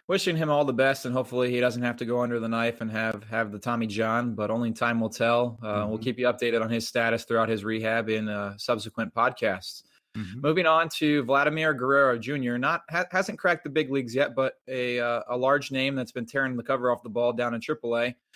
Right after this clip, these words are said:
Speaker 1: uh, dealing with a patellar tendon strain for, in, in the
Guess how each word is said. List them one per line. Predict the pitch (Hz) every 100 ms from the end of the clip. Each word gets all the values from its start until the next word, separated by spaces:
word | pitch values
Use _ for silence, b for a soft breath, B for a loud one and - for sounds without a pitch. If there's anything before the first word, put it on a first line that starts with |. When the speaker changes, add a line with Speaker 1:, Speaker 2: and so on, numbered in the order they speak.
| B _
Speaker 1:
uh, | 123 113
dealing | 127 135 131
with | 120
a |
patellar | 104 120 139 131
tendon | - 135 127
strain | 117 - 127 127
for, | - 120
in, | 120 123
in | - 117 113
the | 113 113 113 110